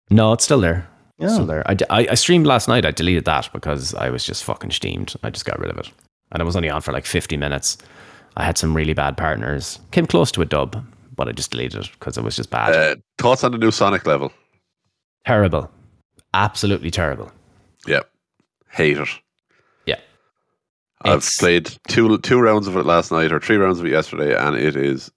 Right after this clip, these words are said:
Speaker 3: fucking god awful. I'm literally only doing it 'cause I wanna get the shoes, and you don't actually have to win it to get the shoes, so that's fine.
Speaker 1: Yeah, it's, it's, it's definitely the worst level they've ever created. I feel like, I don't know
Speaker 3: Yeah.
Speaker 1: how it got through playtesting. Um,
Speaker 3: Yeah.
Speaker 1: have you played it yet, Nick?
Speaker 2: No, I haven't played it yet.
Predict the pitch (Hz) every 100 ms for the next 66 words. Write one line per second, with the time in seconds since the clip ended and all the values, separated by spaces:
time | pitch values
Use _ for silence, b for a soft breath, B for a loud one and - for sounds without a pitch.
0 | - - - 78 - 71 69 69 67 85
1 | 101 113 110 104 90 90 85 78 78 73
2 | - - 73 71 67 - 67 80 76 76
3 | 76 71 - 73 69 - 69 - - -
4 | 57 - _ _ - 69 - 64 64 73
5 | 85 - 92 - - 104 - 107 - 92
6 | 85 82 - 78 71 67 71 62 - 50
7 | 50 - - - 113 110 - 101 104 98
8 | - 104 87 85 73 - 80 - 64 60
9 | - - - _ _ - 71 71 69 -
10 | - _ B B B - _ _ - 95
11 | 123 127 135 135 135 - 156 - _ _
12 | _ _ 95 85 85 85 85 87 87